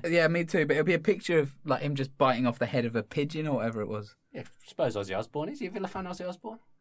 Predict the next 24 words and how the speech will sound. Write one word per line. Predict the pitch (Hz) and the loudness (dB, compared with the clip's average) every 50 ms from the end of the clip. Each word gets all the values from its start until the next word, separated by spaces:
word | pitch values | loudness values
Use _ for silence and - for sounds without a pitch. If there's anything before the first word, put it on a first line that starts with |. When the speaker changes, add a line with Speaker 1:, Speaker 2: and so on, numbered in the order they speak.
| _ - | _ -12
Speaker 2:
Was | 139 143 | -10 -10
he | 147 143 | -8 -8
a | |
Blue | 117 - 214 98 113 131 | -10 -10 -10 -8 -6 -6
Speaker 1:
Mm-hmm. | 147 175 | -6 -6
Speaker 2:
Nose? | 185 185 190 190 - - _ _ _ _ | -8 -10 -12 -14 -18 -20 _ _ _ _
I | _ | _
think | - 202 196 | -20 -18 -18
he | - 139 120 - _ _ _ _ - | -16 -20 -20 -20 _ _ _ _ -14
maybe | 117 120 127 131 127 123 | -12 -10 -10 -12 -12 -14
he's | 113 - | -18 -14
Villa. | - 123 123 135 | -12 -10 -10 -8
The | 127 131 139 | -6 -6 -6
other | 139 135 120 | -6 -8 -8
guy | - 101 95 95 | -8 -6 -6 -8
that | 92 85 | -8 -10
was | 90 | -14
in | 87 85 | -14 -14
the | 82 | -12
band | 76 80 78 78 | -12 -12 -12 -12
is | 76 | -12
a | 82 78 | -14 -16
Villa | 78 78 80 | -16 -18 -18
fan. | - 82 78 | -18 -18 -18